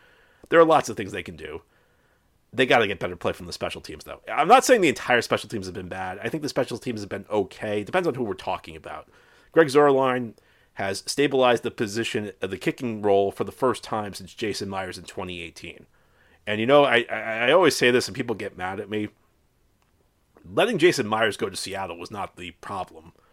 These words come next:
The problem was just not getting a guy in here who, who can kick, because Greg Zuerlein was,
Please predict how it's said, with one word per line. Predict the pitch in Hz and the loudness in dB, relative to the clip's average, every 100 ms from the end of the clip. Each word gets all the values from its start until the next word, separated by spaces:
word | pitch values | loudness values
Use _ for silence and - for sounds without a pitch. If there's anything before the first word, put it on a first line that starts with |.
| _ _ | _ _
The | 123 | -4
problem | - - 160 | 4 4 4
was | 104 | -2
just | - 101 104 | -4 -8 -4
not | 117 139 | -2 -2
getting | 135 110 | -2 -6
a | 98 | -4
guy | 120 | 0
in | 101 101 139 113 | 0 0 -4 -6
here | 104 92 | -6 -6
who, | 98 | -8
who | 127 | -10
can | 92 80 | -10 -6
kick, | - - - | -2 -2 -4
because | 113 117 | -8 0
Greg | - | 2
Zuerlein | - 170 170 117 98 | 4 4 4 0 -4
was, | 95 | -10